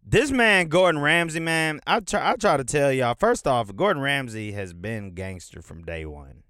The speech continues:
okay? We all know that. Walks into restaurants, tells people what they need to fucking fix, but he gets, he, he, he tells you directly because, you know,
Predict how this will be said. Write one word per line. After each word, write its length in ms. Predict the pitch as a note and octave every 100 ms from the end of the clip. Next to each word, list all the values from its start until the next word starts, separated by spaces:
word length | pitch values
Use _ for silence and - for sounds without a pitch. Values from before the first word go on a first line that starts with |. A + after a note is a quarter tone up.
| _ _
okay? 240 | - D#3 F3+ - -
We 140 | D3+
all 160 | G#3+ F#3+
know 180 | C3+ G#2+
that. 240 | F2+ D#2+ - _ _ _ _ -
Walks 380 | A2 D3+ - D3
into 200 | C#3 A#2
restaurants, 760 | D3 E3 - D#3+ D#3 D3+ - _ _ _ _ _ -
tells 320 | E3 D#3+ D3+
people 640 | D#3 C#3 C#3+ C#3+ C#3+ C#3 _ _ _ _ _
what 220 | D3 C#3
they 140 | C#3+
need 220 | C3+ C3 A2+
to 60 |
fucking 400 | - B2 A#2 A2+ -
fix, 240 | E3 D3
but 200 | B2 B2
he 120 | C3
gets, 420 | A#2 F#3+ A#3 - -
he, 220 | C#3 D#3 -
he, 160 | D#3 -
he 140 | E3
tells 340 | D#3 G3+ A3+ G#3
you 80 | G#3
directly 720 | G3+ G3 C#4+ - B2 G2+ G2+ _ _ _ _ _ _
because, 880 | B2+ D#3 F#3+ F3+ F3 E3+ F3 D#3+ - _ _ _ _ _ _ -
you 120 | F3+
know, 320 | F#3 D3+ F3+